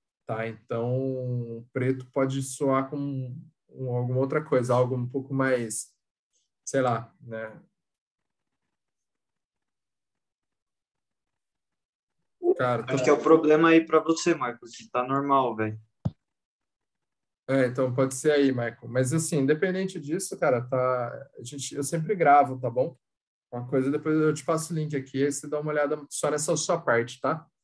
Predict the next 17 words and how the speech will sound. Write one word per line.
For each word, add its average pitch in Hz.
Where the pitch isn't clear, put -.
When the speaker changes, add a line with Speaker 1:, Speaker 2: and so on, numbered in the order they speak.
Speaker 1:
Sem 180
erro. 127
Que 123
é 123
o 123
que 131
mais 143
vai 156
interessar 151
pra 151
você, 139
só 147
essa 147
parte, 156
tá -
de 165
boa. 135